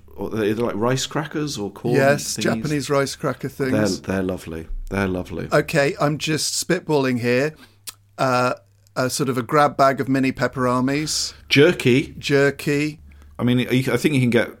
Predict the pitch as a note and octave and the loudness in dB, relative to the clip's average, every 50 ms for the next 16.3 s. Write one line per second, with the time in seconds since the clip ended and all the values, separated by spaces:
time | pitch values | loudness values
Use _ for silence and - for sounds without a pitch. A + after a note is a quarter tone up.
0 | _ _ - G2 A#2+ B2 B2 B2 A#2 G#2 A2 G#2+ G2+ A2+ G#2 G#2 G2 - B2+ B2 | _ _ -8 -2 0 0 2 2 0 0 0 0 0 0 -2 -2 -4 -2 0 0
1 | C3 B2 A2 G#2 G2 F#2+ - G2+ F#2+ F#2+ F2+ - - F#2+ F#2 F2+ - - F#2 - | 0 0 0 -2 -2 -4 -6 -6 -8 -8 -8 -8 -6 -6 -6 -6 -8 -12 -10 -8
2 | F#2+ F2+ F2+ F2 - - F#2 F#2 G2 G2 G#2+ A2 - - - A2+ C3+ - - - | -8 -10 -8 -10 -10 -8 -8 -8 -8 -8 -8 -10 -10 -10 -10 -10 -10 -10 -12 -16
3 | - - - - - D3+ D3+ D3 D3+ C#3 C3+ - - C3+ C3 C#3 D3 - - C3+ | -8 -4 -2 0 2 2 2 2 2 -2 -4 -2 0 0 0 0 0 -2 -6 -6
4 | - - A2 G2+ G2 A2 B2+ C#3 C3+ B2+ B2 - B2+ A2 G2 - - A2+ F2 F2+ | -4 -4 -4 -6 -4 0 2 2 2 2 0 -2 -4 -4 -4 -4 -8 -8 -6 -6
5 | G#2 - - B2 A#2+ A2 G2+ G#2 G#2 G#2 - - B2+ G#2+ G#2 G#2+ A#2+ C3 - A#2+ | -8 -6 -4 -2 -2 0 0 -2 -2 -4 -4 -6 -4 -4 -4 -2 -4 -6 -6 -4
6 | A2+ G#2+ G#2 G2+ G#2 - - - A#2+ A2+ - - - - - - - - _ _ | -6 -6 -6 -6 -6 -6 -8 -6 -4 -6 -6 -6 -10 -20 -20 -20 -20 -20 _ _
7 | - D3 C#3 D3 D3 - - - - - _ - E3 A#3 B3+ C#4+ - - A#2 B2 | 0 0 2 2 0 -4 -10 -18 -20 -18 _ 0 2 2 2 2 2 0 2 4
8 | B2 D#3 - - _ - F3 F#3 E3+ F3+ F3+ G3+ - - F#3+ F#3 F3 - - F#3+ | 4 2 0 -2 _ 0 0 0 0 2 0 0 2 2 0 0 0 0 0 2
9 | F3+ F#3+ F3 - - _ - - E3 D#3 D#3+ - - - F3 D#3+ - D#3+ C#3+ D#3+ | 2 2 -2 -2 -6 _ -10 -4 -2 -2 -2 -2 -2 -2 0 0 0 0 2 2
10 | F3+ G3+ F3+ B2+ G#2 F#2+ - - - - - - - - - - - A#2+ C3 C3+ | 2 4 2 0 -2 -4 -10 -10 -8 -8 -8 -8 -10 -14 -16 -4 2 6 6 8
11 | C3+ C#3 C#3 C#3 - A#2 A#2+ D#3+ C#3+ C3 C3 C3+ C3 A#2+ A2 A2 A2 A2+ A2+ A#2+ | 8 6 4 2 -4 0 2 2 2 4 4 2 2 2 2 0 2 2 4 4
12 | B2+ C3 - - - - - - - - - D3 E3 G#3+ A3+ - - E3+ A#3 B3+ | 2 2 0 -6 -14 -16 -20 -20 -16 -2 2 4 4 4 2 0 0 0 0 0
13 | - - - E3+ D3+ C#3 D#3 G3+ G#3+ - D#4 D#4+ D#4 D#4 D4 - C#4 B3+ A#3+ - | -2 -4 -2 -2 0 0 0 0 0 0 -2 -2 0 -2 0 2 2 0 0 0
14 | - C#4 B3 - - B3+ D4+ - - A3+ G3 F#3+ G#3 G#3+ G3 - - - F#3+ G3 | -4 -8 -8 -2 -2 -2 0 0 0 0 0 2 2 2 0 0 -2 0 0 0
15 | F#3+ - - G3+ F3 F3 E3+ D#3+ - G#3 A3 A3+ A3+ A3 - - - - - - | 0 0 -2 -2 0 -2 -2 0 2 4 4 4 2 0 -4 -8 -8 -8 -8 -12
16 | - - - - - | -8 -6 -6 -6 -6